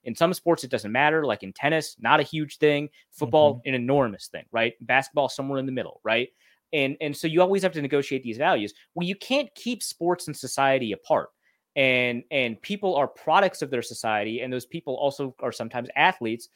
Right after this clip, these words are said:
Speaker 1: And so athletes come from different social backgrounds, and so they kinda have to negotiate that, and they'll have different values. And that is one of the things that makes teamwork really important, is knowing that a bunch of people have different values and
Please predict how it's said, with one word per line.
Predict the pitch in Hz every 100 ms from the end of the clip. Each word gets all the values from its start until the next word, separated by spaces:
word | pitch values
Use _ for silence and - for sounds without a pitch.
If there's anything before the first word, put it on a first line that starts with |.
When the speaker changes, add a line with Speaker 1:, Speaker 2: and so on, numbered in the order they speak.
| _ _
Speaker 1:
And | 160
so | 151
athletes | 151 156 156 139
come | - 160 165
from | 160 143 120
different | 120 - 110
social | 117 -
backgrounds, | 107 170 180 107 107 107 _ _ -
and | 196
so |
they | 233
kinda | 220 233 226
have | 214 214
to | 180
negotiate | 160 220 220 139 143
that, | 165
and |
they'll | 175 165
have | - 208 220 -
different | 151 151 156 139
values. | 123 160 262 190 113 104 117 - _ _ _ 170
And | 147 156
that | 196 208 202
is | 202 220 160
one | 127 147 185
of | 185
the | 170
things | 160 196 196 175
that | 143
makes | 151 160 -
teamwork | - 151 165 165
really | 139 139 143
important, | 135 233 214 107 120
is | 117
knowing | 131 165 165
that | 139
a |
bunch | 120 156 -
of |
people | 175 160 156 - _ -
have | 156 180 208 151
different | 170 - 156 127
values | 135 170 190 110 95 95 120 _ _ _ -
and | 139 127 120